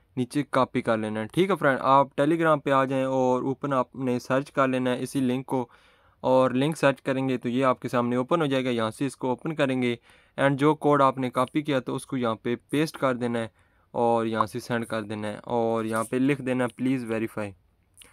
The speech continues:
तो आपका अकाउंट वेरीफाई हो जाएगा। तो वेरीफाई होने के बाद जो है यहाँ से कन्फर्म करेगा तो हम दोबारा से साइट के अंदर जाके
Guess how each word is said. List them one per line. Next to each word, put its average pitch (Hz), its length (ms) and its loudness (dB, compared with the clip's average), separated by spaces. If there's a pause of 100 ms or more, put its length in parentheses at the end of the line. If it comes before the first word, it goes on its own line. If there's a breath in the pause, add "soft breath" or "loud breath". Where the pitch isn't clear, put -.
(300 soft breath)
तो 120 260 0
आपका 131 640 0
अकाउंट 131 440 -2
वेरीफाई 147 440 -2
हो 120 160 0
जाएगा। 117 400 -4 (680 soft breath)
तो 117 360 -2
वेरीफाई 131 420 -2
होने 117 220 -2
के 120 80 -10
बाद 117 240 -2
जो 120 60 -4
है 117 80 -2
यहाँ 110 200 -4
से 120 200 -6
कन्फर्म 139 440 -2
करेगा 127 420 0
तो 120 240 0
हम 113 180 0
दोबारा 120 300 0
से 131 160 -8
साइट 127 260 0
के 131 100 -6
अंदर 120 160 -2
जाके 117 460 0